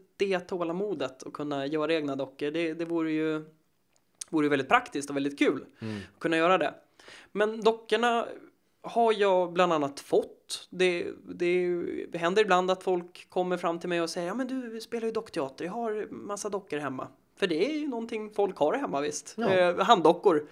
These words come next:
Speaker 2: Okej.
Speaker 1: som, eh, deras barn eller barnbarn har lekt med men inte använder längre. Så de skänker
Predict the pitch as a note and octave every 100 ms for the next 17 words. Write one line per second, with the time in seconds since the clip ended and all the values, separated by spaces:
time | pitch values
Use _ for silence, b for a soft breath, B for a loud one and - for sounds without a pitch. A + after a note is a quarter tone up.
0 | F#3+ - F#3+ - G3+ F#3+ F3+ F3 F3 E3+
1 | B B - F3+ E3 D#3+ C#3+ D3 D3 D3
2 | D#3 C3+ C3+ C#3 C#3 C3 - C#3 C3+ C#3+
3 | D3 C#3 B2+ B2+ B2+ C3+ C#3+ - - _
4 | _ _ _ _ _ _ - - - D#3+
5 | D#3+ A3 F#3+ G3 G#3+ A3 A3